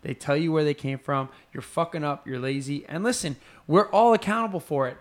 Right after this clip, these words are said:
I know I get lazy sometimes. I know I get super, s-, you know, I, I, I don't wanna fucking do what I gotta do, but I do it anyways. You know what I'm saying? But, like, at the end of the day, no one's gonna run your business like you want it to be ran, okay?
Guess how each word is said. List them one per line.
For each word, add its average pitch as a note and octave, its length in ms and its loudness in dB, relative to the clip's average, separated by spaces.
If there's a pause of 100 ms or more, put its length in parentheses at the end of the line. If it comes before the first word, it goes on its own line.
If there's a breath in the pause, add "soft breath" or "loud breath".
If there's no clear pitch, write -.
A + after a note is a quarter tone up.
I G3 100 2
know G#3+ 180 2
I G3 120 4
get G3 200 -4
lazy F3+ 280 -2
sometimes. E3+ 720 -6 (280 soft breath)
I - 80 -6
know C#3+ 160 -2
I D3 80 2
get C#3+ 320 0 (220 soft breath)
super, F3 320 -4
s-, - 200 -6
you D#3+ 140 -2
know, C#3 240 2
I, - 540 -10 (100)
I, C#3+ 120 -6 (100)
I C3+ 140 -6
don't D3 160 -4
wanna D3 220 -2
fucking D3 380 -8
do C#3 160 0
what D3+ 140 2
I D3 60 0
gotta D3 220 2
do, C#3 320 0
but C#3 140 0
I B2 80 -2
do D3 240 2
it D#3 60 8
anyways. D3 560 0
You D3 80 -2
know D#3+ 80 -2
what E3+ 60 0
I'm E3 100 -2
saying? F3 240 -2
But, F3 80 0
like, D3+ 160 0 (400 loud breath)
at D3+ 100 -2
the F3 120 0
end A3 100 2
of A3+ 60 0
the A#3+ 60 4
day, D#3 540 2
no C#3 160 0
one's F#3+ 240 0
gonna F3 160 0
run D3+ 180 2
your C#3+ 100 -2
business C3+ 420 -4
like B2 160 -4
you B2+ 100 -2
want A2+ 240 -4
it A2 100 -12
to - 80 -16
be A#2 140 -8
ran, G#2 280 -8 (300)
okay? B2 360 -2